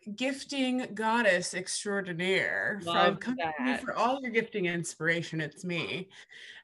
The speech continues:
Speaker 1: Um, so just to share a little bit about myself, I graduated from N C State in twenty fifteen with a degree in biology.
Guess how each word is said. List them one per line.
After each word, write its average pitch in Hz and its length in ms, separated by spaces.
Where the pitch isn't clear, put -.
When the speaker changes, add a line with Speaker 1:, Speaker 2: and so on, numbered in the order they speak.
Speaker 1:
Um, 214 380
so 220 160
just 240 240
to 254 80
share 220 200
a 220 40
little 233 160
bit 247 80
about 220 420
myself, 175 800
I 180 260
graduated 214 540
from 226 280
N 180 160
C 262 140
State 220 360
in 202 140
twenty 180 320
fifteen 240 680
with 233 380
a 196 240
degree 180 680
in 170 520
biology. 208 960